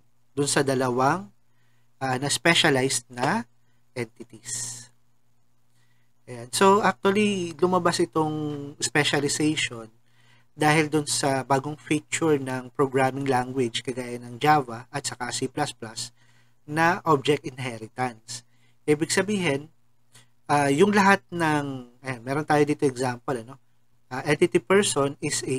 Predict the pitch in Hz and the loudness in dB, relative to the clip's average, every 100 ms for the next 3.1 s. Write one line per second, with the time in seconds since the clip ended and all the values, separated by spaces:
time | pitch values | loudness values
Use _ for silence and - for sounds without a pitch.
0 | 131 - 175 156 127 135 - - 113 - | -4 0 0 0 -4 -6 -16 -18 -20 -20
1 | 110 - 135 117 _ _ _ _ _ 165 | -18 -12 -12 -12 _ _ _ _ _ -6
2 | 170 202 196 190 180 170 _ _ 170 190 | 4 4 4 0 -6 -10 _ _ 0 2
3 | 233 | 2